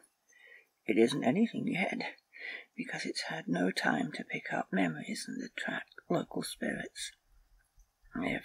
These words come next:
there are any ghosts here, they're the tame ghosts of a salt marsh and a shallow cove, and I want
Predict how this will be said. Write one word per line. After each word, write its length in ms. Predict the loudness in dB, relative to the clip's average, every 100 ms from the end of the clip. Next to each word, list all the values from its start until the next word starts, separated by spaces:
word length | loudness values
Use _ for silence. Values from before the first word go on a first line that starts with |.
| -4
there 220 | -2 0
are 200 | -2 -4
any 220 | -4 -2 -2
ghosts 600 | 0 0 -2 -4 -4 -4
here, 460 | 0 2 4 2 0 -4 -18 -20 -20 -20 _ -6
they're 300 | 4 6 6
the 120 | 4
tame 520 | 2 4 4 4 2 0
ghosts 420 | 0 2 0 -6
of 80 | -8 -4
a 60 |
salt 400 | -2 4 4 2 0
marsh 420 | 0 0 0 -2
and 100 | -2
a 80 | -4
shallow 480 | -2 -2 -2 -2 -4
cove, 360 | -2 0 2 0 -4 -14 -20 -20 -20 -20 _ _ -6
and 140 | -2 2
I 220 | 4 4
want 320 | 2 0 -2